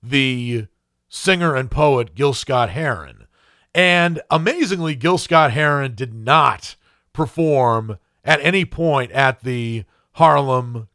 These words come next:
Cultural Festival, at least not that I can see. But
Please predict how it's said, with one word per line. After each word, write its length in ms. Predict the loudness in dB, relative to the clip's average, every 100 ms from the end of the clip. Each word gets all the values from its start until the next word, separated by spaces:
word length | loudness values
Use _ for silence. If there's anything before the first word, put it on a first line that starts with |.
| -2
Cultural 460 | 2 2 0 -4
Festival, 720 | -4 -8 -10 -12 -10 -10 -10 -14 _ -6
at 120 | -4
least 240 | -2 -2
not 240 | 2 2 4
that 100 | 2
I 140 | 2
can 120 | 0
see. 600 | -8 -4 -2 -2 -6 -18 _ _ _ 0
But 380 | 6 6 6